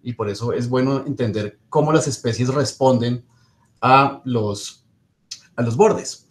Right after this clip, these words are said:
Entonces, imaginémonos, aquí tenemos la, la abundancia de las especies, y aquí tenemos esa, esta distancia, como estas grafiquitas que estamos viendo,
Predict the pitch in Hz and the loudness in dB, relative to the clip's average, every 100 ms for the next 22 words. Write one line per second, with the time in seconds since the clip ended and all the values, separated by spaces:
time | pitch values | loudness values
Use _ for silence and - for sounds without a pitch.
0 | _ _ - 143 156 135 123 151 156 - | _ _ -2 2 4 4 2 2 -2 -4
1 | 127 143 151 151 147 135 123 113 113 127 | -2 -2 0 0 0 0 0 0 -2 -2
2 | 156 151 156 165 - 151 123 170 - _ | -2 -4 -4 -6 -4 -4 -4 -10 -16 _
3 | _ _ - 127 123 120 131 143 139 - | _ _ -6 -6 -4 -4 -2 -2 -4 -6
4 | 147 131 143 - 131 143 135 135 135 123 | -6 -4 -6 -6 -6 -2 -2 -2 -6 -8
5 | - 123 107 120 127 127 107 110 131 135 | -2 -2 -2 -6 -6 -6 -6 -4 -4 -4
6 | 120 113 117 117 - 110 135 165 135 131 | -6 -10 -10 -10 -10 -8 -6 -4 -6 -6
7 | - | -10